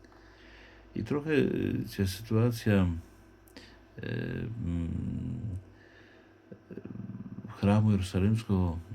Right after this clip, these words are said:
нагадує теж церкву сьогодні. Може, ми так, як євреї, пишаємося, що маємо гарний храм,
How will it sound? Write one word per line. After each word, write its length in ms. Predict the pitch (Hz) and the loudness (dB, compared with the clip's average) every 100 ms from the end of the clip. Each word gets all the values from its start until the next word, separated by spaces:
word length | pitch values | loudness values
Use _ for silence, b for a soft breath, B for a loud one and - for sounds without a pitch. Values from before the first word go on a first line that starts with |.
| 113 | -2
нагадує 460 | 87 95 104 104 | 2 2 4 2
теж 300 | 92 92 90 | 2 0 -4
церкву 440 | - 92 92 - - | -2 0 0 -4 -12
сьогодні. 480 | - 85 80 82 80 87 - - - _ - B B B B B B B B B _ - | -8 -8 -6 -8 -10 -12 -18 -20 -20 _ -20 B B B B B B B B B _ -12
Може, 280 | - 98 107 | 0 2 4
ми 140 | 110 107 | 2 2
так, 220 | 113 110 | 0 0
як 160 | 95 | 0
євреї, 380 | 98 90 101 98 | 0 2 4 4
пишаємося, 640 | 92 92 - 90 85 85 - | 2 -2 0 0 0 -4 -8
що 160 | - | -6
маємо 280 | 85 82 82 | -4 -4 -4
гарний 460 | 82 87 85 78 82 - | -4 -4 -4 -6 -8 -6
храм, 400 | 85 85 90 | -4 -2 -2